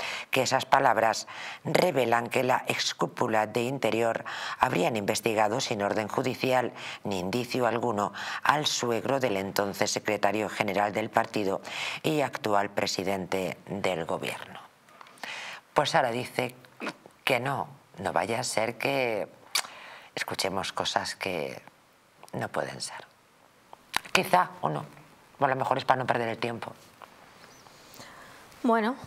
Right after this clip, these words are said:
Speaker 2: pues, eh, volvemos a lo mismo. Las instituciones, en este caso, eh, pueden ser, eh, eh, pues tan, tan,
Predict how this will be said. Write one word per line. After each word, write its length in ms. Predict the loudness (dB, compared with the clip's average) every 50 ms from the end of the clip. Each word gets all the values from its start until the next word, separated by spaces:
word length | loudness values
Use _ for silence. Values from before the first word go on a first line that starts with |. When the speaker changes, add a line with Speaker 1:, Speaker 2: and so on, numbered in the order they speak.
| -4 0
Speaker 2:
pues, 300 | 2 2 2 2 2 4 4 4 4
eh, 100 | 4 4
volvemos 480 | 2 2 2 2 2 2 0 2 2
a 80 | 2 2
lo 80 | 2 2
mismo. 300 | 0 0 2 2 2 4
Las 180 | 2 2 0
instituciones, 920 | 0 -2 0 0 2 2 2 2 2 2 4 4 4 2 2 0 0 2 0
en 80 | 0 0
este 200 | 2 2 2 4
caso, 500 | 6 6 4 4 2 2 2 2 0 -2 -4 -2 -2
eh, 360 | 0 0 0 0 -2 -2 -4 -4 -4 0
pueden 260 | 0 0 2 0 -2
ser, 400 | 0 0 2 2 2 2 2 2
eh, 280 | 0 0 0 0 -2 -4 -6 -8 -12 -16 -16 -16 -16 -16 -16 -16 -16 -14 -8 -4
eh, 500 | -2 -2 -2 -2 -2 -4 -4 -4 -4 -6 -6 -8 -8 -10 -10 -10 -10 -10 -10 -10 -8 -8 -10 -10 -10 -10 -6
pues 420 | -4 -2 -2 -2 -2 -4 -4 -2
tan, 360 | 0 0 0 0 0 -4 -6 -6 -10 -12 -6 0
tan, 600 | 2 2 2 2 0 -2 -2 -2 -4 -4 -4 -4